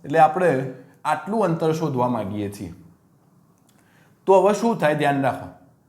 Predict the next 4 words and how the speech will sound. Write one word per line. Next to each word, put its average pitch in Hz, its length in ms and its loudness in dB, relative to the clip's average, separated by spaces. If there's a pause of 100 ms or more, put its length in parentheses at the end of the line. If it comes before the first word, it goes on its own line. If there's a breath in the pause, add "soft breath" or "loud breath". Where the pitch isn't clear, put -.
(1300)
આ 165 380 2
મિડ 170 380 -2
પોઇન્ટ 160 300 0
છે 165 160 -6